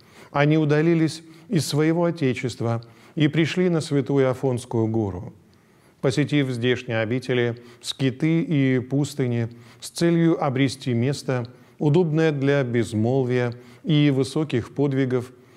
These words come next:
наконец пришли они в одно место, издревле называемое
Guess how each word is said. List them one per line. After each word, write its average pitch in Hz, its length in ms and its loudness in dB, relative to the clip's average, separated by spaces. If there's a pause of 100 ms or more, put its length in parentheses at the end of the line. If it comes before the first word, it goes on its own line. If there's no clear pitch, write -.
(140)
наконец 165 440 2
пришли 156 560 0
они 143 300 0
в 123 80 0
одно 113 260 -2
место, 113 540 -4 (300)
издревле 156 680 0
называемое 117 920 0